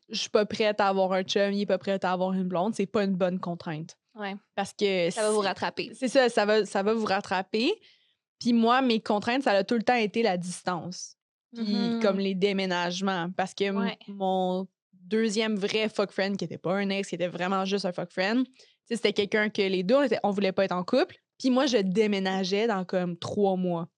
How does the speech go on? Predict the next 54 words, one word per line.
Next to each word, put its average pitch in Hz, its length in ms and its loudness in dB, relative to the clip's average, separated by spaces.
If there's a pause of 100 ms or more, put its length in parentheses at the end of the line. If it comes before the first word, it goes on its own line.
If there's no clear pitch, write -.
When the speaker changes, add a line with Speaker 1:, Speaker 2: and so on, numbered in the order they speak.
Speaker 1:
de 190 100 -4
ville, 160 480 -6
tu - 80 -20
sais. 131 60 -12 (360)
Speaker 2:
Mhm. 254 200 -12 (500)
Speaker 1:
Fait 233 100 -4
qu'il 233 60 2
y 233 40 6
avait 240 120 4
pas 359 160 -2
vraiment 220 240 0
de 214 60 -2
possibilité 196 440 -2
qu'on 185 160 -6
soit 175 200 -6
ensemble. 240 720 2 (460)
C'était - 220 -6
pas, 240 600 4
c'était 220 160 0
pas 220 180 2
dans 202 160 0
le 202 60 0
futur. 226 420 2
Lui 226 140 2
venait 190 200 0
juste 202 300 2
de 202 80 4
break 196 240 2
up 202 100 4
avec 190 220 2
son 180 280 0
ex. 202 360 0
T'sais, 226 100 0
on 214 60 2
voulait 214 180 2
juste 330 160 0
vraiment 208 240 0
avoir 196 220 2
du 196 100 -8
fun. 262 560 2
Puis 220 320 -4
ça, - 200 -4
c'était 202 180 2
une 196 100 -2
superbe 208 520 0
expérience 185 480 -2
de 175 80 0
fuck 175 200 -6
friend. 185 460 -6 (640)
T'sais, 196 320 -6
cinq 220 260 -2
étoiles, 185 400 -2
là. 98 200 -4
<laughs> 285 580 2